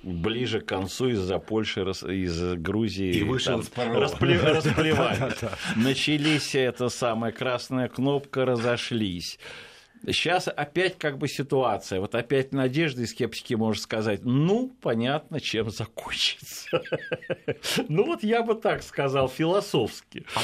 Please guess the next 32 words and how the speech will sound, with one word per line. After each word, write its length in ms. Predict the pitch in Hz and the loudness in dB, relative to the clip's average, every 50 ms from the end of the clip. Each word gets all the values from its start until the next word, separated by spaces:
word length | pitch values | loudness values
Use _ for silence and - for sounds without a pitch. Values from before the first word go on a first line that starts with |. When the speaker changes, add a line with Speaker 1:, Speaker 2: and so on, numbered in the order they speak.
| 110 113 127 | 0 2 2
Speaker 3:
мне 80 | 165 185 | 2 4
Speaker 1:
А 40 | |
Speaker 3:
вот 80 | 135 139 | 4 4
Speaker 1:
мы 60 | 190 196 | 4 2
Speaker 3:
он 40 | 214 | 2
Speaker 1:
не 100 | 240 254 | 0 0
можем 360 | 277 277 254 190 147 151 139 | 2 2 4 4 4 2 0
сказать, 440 | - - - 143 135 131 135 120 - | 0 0 0 2 2 4 2 2 2
чем 240 | - 139 127 127 123 | 2 0 0 2 0
это 200 | 117 - 123 113 | 0 0 0 -2
закончится. 800 | 107 123 123 123 - 170 175 180 160 - - 131 - - 123 117 | 0 0 0 0 0 -2 -2 -2 -2 -2 -6 -6 -4 -2 0 0
Здесь 260 | 113 139 170 165 - | 2 2 0 0 -2
в 40 | - | -2
предыдущий 580 | - 151 147 151 160 156 180 202 160 - - - | -2 -2 0 0 0 0 0 -2 -2 -2 -2 -2
раз 220 | 147 135 123 - | 0 0 0 0
Сергей 260 | - 123 113 120 135 135 | 0 -2 -2 0 0 0
Владимирович 380 | 127 123 127 131 131 127 123 - | 2 2 2 2 2 2 0 -2
сказал, 340 | - - 131 139 151 139 | 0 0 2 2 2 2
я 80 | 127 120 | 2 2
думаю, 260 | 110 113 113 113 113 | 2 0 0 0 0
Юрий 260 | 113 113 107 107 104 - - - - - - - | 0 0 0 -2 -2 -4 -6 -8 -8 -8 -4 -2
Николаевич 500 | 117 123 - 127 123 127 127 123 110 107 | -2 0 2 2 4 4 4 2 2 0
запомнит. 340 | 117 120 120 - 143 135 143 | 0 0 0 0 0 -2 -2
Понимаете, 960 | - 165 196 226 262 247 233 214 226 - - 185 170 160 151 143 135 127 127 123 | -2 -2 -2 0 0 0 0 0 -2 -2 -2 0 2 2 2 2 2 2 2 2
внутреннеполитическая 1300 | 120 120 127 143 170 233 285 233 226 226 226 214 220 214 214 220 190 - 233 220 - - - - - 98 | 0 0 0 0 0 0 0 0 0 2 2 2 2 0 -2 -2 -2 -2 -2 -2 -2 -2 -2 -2 -4 -4
ситуация 580 | - - - - 104 95 98 - - - 101 | -4 -4 -2 0 0 0 0 -2 -4 -8 -10
в 60 | - | -8
С 100 | - - 101 | -6 -4 -4
Ш 240 | - - 113 101 92 | -2 -2 -2 -2 -2
А 40 | |
настолько 540 | 101 110 117 - - - 175 165 - - 117 | 0 -2 -2 -2 -2 -2 -2 -2 -2 -4 -4
неоднозначна, 920 | 104 101 104 101 - 98 101 98 92 87 87 87 87 85 85 - - - - | -2 -2 -2 -2 -2 -2 -2 0 0 0 -2 -2 -2 -2 -4 -6 -10 -10 -12